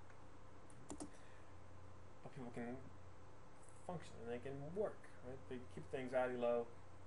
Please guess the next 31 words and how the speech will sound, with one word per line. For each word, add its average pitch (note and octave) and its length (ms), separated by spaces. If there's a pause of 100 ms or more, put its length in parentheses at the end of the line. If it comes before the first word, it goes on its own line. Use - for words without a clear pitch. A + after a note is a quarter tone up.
They're B2 120
not D3 200
fully F#3+ 160
functioning, C3 380
but A2+ 120
they're A2+ 180 (160)
functioning A#2+ 720 (100)
through B2+ 240
life, C#3 320 (1200)
unless D#3 540 (500)
that, A#2+ 220 (140)
uh, B2 40
uh, A#2 300 (540)
the A#2+ 80 (100)
disconnect, B2+ 720 (240)
the B2 80
gap C3 320 (240)
between A#2+ 300
how A#2+ 100
we A2+ 80
see C#3+ 220
ourselves, A#2 500 (480)
uh, A#2+ 180
and B2+ 100
the C3 40
information C3 400
we're A#2+ 60
getting A#2 180
from A#2 80
the A2+ 80
world A#2 160